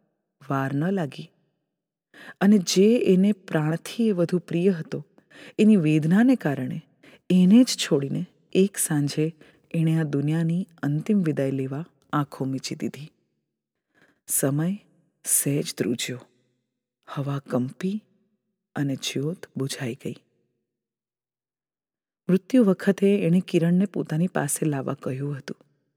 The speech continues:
છેલ્લી વાર એને કિરણના રેશમી વાંકડિયા વાળ પર હાથ ફેરવ્યો ત્યારે એ પળોને પકડી લેવાની, જીવનમાં એ પળોને જ ચીર સ્થિર કરી રાખવાની, કદી છૂટા ન પડે એમ અંતરના આલિંગનમાં જકડી રાખવાની તીવ્ર ઈચ્છા એને થઈ આવી.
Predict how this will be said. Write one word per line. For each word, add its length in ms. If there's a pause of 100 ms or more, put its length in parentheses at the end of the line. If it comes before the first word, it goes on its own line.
(300)
છેલ્લી 400
વાર 340
એને 160
કિરણના 500
રેશમી 500
વાંકડિયા 500
વાળ 220
પર 160
હાથ 320
ફેરવ્યો 420 (420)
ત્યારે 240
એ 40
પળોને 460
પકડી 480
લેવાની, 480 (500)
જીવનમાં 680 (100)
એ 140
પળોને 560
જ 180 (140)
ચીર 280
સ્થિર 400
કરી 220
રાખવાની, 540 (1600)
કદી 240
છૂટા 380
ન 180
પડે 360
એમ 240
અંતરના 640
આલિંગનમાં 560
જકડી 400
રાખવાની 440
તીવ્ર 360
ઈચ્છા 400
એને 180
થઈ 260
આવી. 260